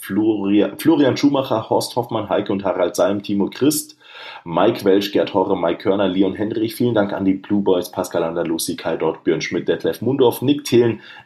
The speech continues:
Richard Rosenthal, Walter und Annette Friesenhahn, Jens Bohner, Klaus Möhlig, Gerhard Sprotte, Daniel Brösch, Jürgen Flick, Heiko Baumann, Richard Bouvet, Arne Kienast, Jürgen Schneider, Sophia Dieler, Thomas Hake, André Weiß, Saskia Hampel, Timo Putz, Sebastian Mantai, Christian Ellerich, Steffen Mark, Klaus Einig,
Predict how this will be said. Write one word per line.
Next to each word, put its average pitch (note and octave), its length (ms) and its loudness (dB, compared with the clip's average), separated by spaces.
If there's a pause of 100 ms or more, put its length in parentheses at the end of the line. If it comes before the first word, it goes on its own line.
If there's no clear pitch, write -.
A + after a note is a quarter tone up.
(100)
Richard G#2+ 340 -2
Rosenthal, F#2+ 540 0
Walter F2+ 260 0
und - 100 -6
Annette E2+ 320 -6
Friesenhahn, G2+ 540 -4
Jens E2+ 260 -6
Bohner, F#2+ 480 0
Klaus F2 320 0
Möhlig, F2 300 0
Gerhard E2+ 240 2
Sprotte, F#2 400 -2
Daniel E2+ 320 -2
Brösch, G2 480 0
Jürgen A#2 380 0
Flick, - 260 0
Heiko F#2+ 240 0
Baumann, F2 360 0
Richard - 380 -4
Bouvet, F2 340 2
Arne E2+ 240 -4
Kienast, G2 440 -2
Jürgen F2 200 2
Schneider, F2+ 540 -2 (380)
Sophia C3 420 2
Dieler, G#2 320 2
Thomas F#2+ 340 -2
Hake, E2 320 -2
André D#2+ 300 -4
Weiß, D2+ 220 0
Saskia D#2 320 -2
Hampel, F#2+ 260 0
Timo F#2 260 -4
Putz, G#2 240 -2
Sebastian F2 420 0
Mantai, F#2+ 340 0
Christian G2 400 -2
Ellerich, G2+ 520 0
Steffen F2 340 -4
Mark, E2 300 -2
Klaus D#2+ 240 -2
Einig, E2+ 440 -4